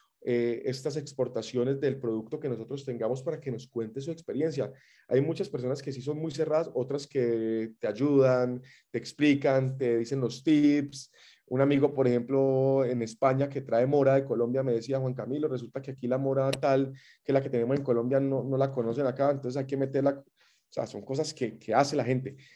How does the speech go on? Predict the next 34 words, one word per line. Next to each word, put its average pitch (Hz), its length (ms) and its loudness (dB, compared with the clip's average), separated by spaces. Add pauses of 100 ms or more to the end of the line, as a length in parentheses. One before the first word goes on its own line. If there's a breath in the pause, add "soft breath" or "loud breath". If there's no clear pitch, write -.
(160 soft breath)
Hay 123 160 4
que 135 180 -2 (400)
meterla 143 460 2
como 123 180 0
esta 117 240 2
variedad 127 360 6
de 131 100 0
mora 139 240 0
y 139 60 2
ahí 131 100 2
sí 139 240 0
entra. 143 460 0 (240 loud breath)
Entonces - 180 -2
son 180 380 -2
cosas 185 340 0
que, 120 340 -2
que, 110 440 -8 (340 soft breath)
que, 113 720 0
que, 117 300 -6
que 131 80 0
hay 139 60 4
vacíos, 151 500 4
o - 20 -10
sea, 113 160 -6
siempre 180 400 0
vamos 170 180 -4
a 175 40 -4
encontrar 120 400 -6
vacíos 151 420 -2
en 139 120 -4
la, - 120 -6
en 120 80 0
las 113 100 -4
normatividades, 113 760 -4